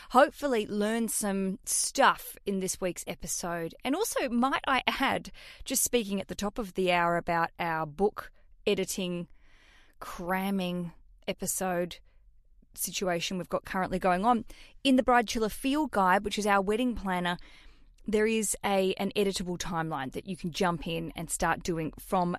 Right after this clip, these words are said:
the get-go. So I think it's just whether you buy my shit or not, or you download something off the internet, whatever you do, just start, start <laughs> making the timeline and then make it something that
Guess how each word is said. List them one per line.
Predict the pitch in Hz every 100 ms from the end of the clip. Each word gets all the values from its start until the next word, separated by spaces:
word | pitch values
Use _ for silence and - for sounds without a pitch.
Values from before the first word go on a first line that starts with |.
| -
the | 185
get-go. | 170 180 - 147 107 -
So | - - 175 175 170 - - -
I | -
think | 330
it's | -
just | 330 262 -
whether | 240 294
you | 262 220
buy | - 233
my | 247 220
shit | - 233
or | 196
not, | 196 202
or | - 170
you | 180 185 175 - - - -
download | 185 208 220 226 208
something | 226 202 196
off | 185 -
the | 190
internet, | 180 - 180 170 - - - -
whatever | 220 254 269
you | 269
do, | 220 226 208 -
just | 196 208 -
start, | - 214 214 233 - - _ _ -
start | - - - 202 254 247 - -
<laughs> |
making | 220 196 196 196
the | 180
timeline | - 190 190 175 165 151 160 - - - -
and | - 196
then | 190 196 196 -
make | - 214 214 -
it | -
something | 214 202 196
that | 180